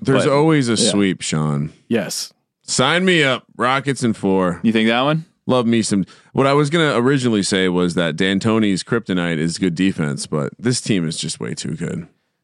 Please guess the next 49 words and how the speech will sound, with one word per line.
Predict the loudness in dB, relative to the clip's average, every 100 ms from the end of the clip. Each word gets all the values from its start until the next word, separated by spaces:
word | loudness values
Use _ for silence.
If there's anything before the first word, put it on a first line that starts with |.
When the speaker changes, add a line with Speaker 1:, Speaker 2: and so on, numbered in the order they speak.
| _
Speaker 3:
Yeah, | 0 2 2 -2
I, | -2 -2
Speaker 2:
Yeah. | -4 -8 _
Speaker 3:
I'm | -2 0 0
Speaker 1:
I, | -2
I |
can't | 0 -2 0
lay | 0
eleven | 0 0 0
and | -2
a | -2
half, | -2 0
Speaker 2:
Rockets | 0 0 -2
Speaker 1:
though. |
Speaker 2:
defense | -2 0 0 -2
is |
great | 0 2 2 0
this | -2 0
year. |
Speaker 3:
Oh, | 2
you | 4
guys | 2 2
are | 2
Speaker 1:
No, | 4
Speaker 3:
both | 4
Speaker 1:
I |
mean, | 2 2
I | 2
Speaker 3:
taking | 2
Speaker 1:
mean | 2
the | 2
Rockets | 0 0 -4 -4
offense | -2 -2 -2 -6 -6
is | -6
just | -6 -8 -12 _ _ _ _
forget | -6 -2 0
Speaker 2:
Yeah, | 2
Speaker 1:
it. |
Speaker 2:
I |
know, | 2
but | 2 0
I'm | 0
saying | 2 2
this | 2 0
is |
the | -2
first | 0 0 2
time | 0 2
D'Antoni. | 2 2 2 2 4 2